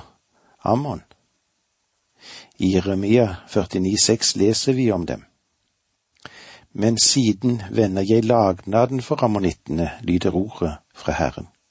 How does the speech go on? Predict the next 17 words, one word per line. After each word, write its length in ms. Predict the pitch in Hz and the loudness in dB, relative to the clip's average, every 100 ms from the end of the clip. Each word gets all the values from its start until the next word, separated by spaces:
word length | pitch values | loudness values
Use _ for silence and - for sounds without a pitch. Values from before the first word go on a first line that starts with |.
| _ _ _ _ _ - _ _ - - - _ _ - | _ _ _ _ _ -20 _ _ -20 -20 -20 _ _ -4
Gud 420 | 110 135 139 - - | 2 2 2 -4 -2
dømte 360 | 139 120 90 - | 2 2 2 2
dem 260 | 117 113 87 | 2 2 0
så 160 | - | 0
de 180 | 90 107 | 2 2
aldri 420 | 120 120 90 104 | 4 2 2 2
skulle 340 | 101 - 87 92 | 2 0 0 0
glemme 520 | 98 104 82 87 92 | 2 0 0 -4 -4
at 200 | 90 90 | -4 -4
han 320 | - 90 95 92 | 0 0 -2 -4
er 160 | - 82 - | -4 -2 -2
Herren. 260 | 80 - - _ _ - _ _ _ _ _ _ - _ _ _ _ _ _ _ _ - - - - - - - - - | -4 -4 -12 _ _ -20 _ _ _ _ _ _ -20 _ _ _ _ _ _ _ _ -20 -20 -20 -20 -20 -20 -20 -20 -2
Vers 400 | 101 117 - - | 0 2 0 0
sju 420 | - - 120 110 85 - | 0 2 2 2 -4 -8
i 80 | 107 | -10
kapittel 420 | - 98 92 82 | -2 -2 -2 -4
tjuefem. 540 | - 87 87 - 78 | -6 -4 -2 -4 -6